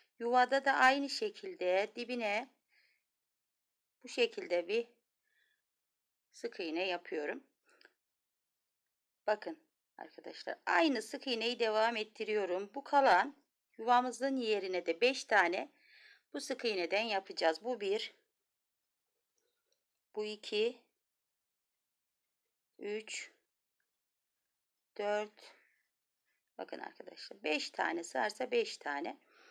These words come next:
Sonra buradaki yani trabzanı yaptığım son yuvanın içine de bir tane sahte sık iğne yapıyorum.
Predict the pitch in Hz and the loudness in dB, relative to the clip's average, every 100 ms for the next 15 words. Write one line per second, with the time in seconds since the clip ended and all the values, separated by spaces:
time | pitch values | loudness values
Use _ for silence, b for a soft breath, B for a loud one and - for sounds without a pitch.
0 | b b b b - - 330 302 262 294 | b b b b -18 0 2 6 6 4
1 | - _ _ _ _ _ _ _ _ _ | 0 _ _ _ _ _ _ _ _ _
2 | _ 262 254 254 247 202 147 _ _ _ | _ -10 0 0 0 -4 -4 _ _ _
3 | _ _ _ _ _ _ - 214 165 185 | _ _ _ _ _ _ 2 4 2 -2
4 | 214 262 247 220 214 262 277 208 196 - | -4 2 2 2 0 0 2 2 0 -4
5 | 165 175 - 269 247 226 214 185 175 208 | -2 -2 -2 0 0 0 2 2 0 -6
6 | - 233 196 190 - 226 180 165 - 190 | -6 -6 -2 -4 0 2 2 0 -4 -4
7 | - 233 - - 247 240 233 233 240 247 | -2 -8 -8 -6 -4 -2 -4 -4 2 4
8 | 247 240 | 4 0